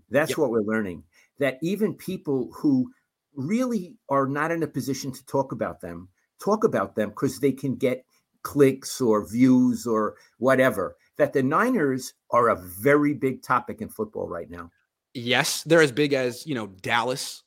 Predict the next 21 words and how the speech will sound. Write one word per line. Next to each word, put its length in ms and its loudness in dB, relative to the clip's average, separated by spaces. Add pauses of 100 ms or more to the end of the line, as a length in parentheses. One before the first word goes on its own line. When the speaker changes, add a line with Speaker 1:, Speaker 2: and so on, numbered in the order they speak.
(140)
Speaker 2:
or 380 -2
Speaker 1:
Yeah. 120 -6
Speaker 2:
they, 140 4
it 80 0
might 120 2
not 100 0
be 60 2
the 60 0
biggest 320 -4
topic, 320 -8
but 140 -4
not 200 4
just 200 -4
the 60 -6
Niners, 440 -10 (560)
Trey 200 -4
Lance. 400 -18 (680)
Trey 220 2
Speaker 1:
Go 80 6
ahead. 120 2
Speaker 2:
Lance, 300 -10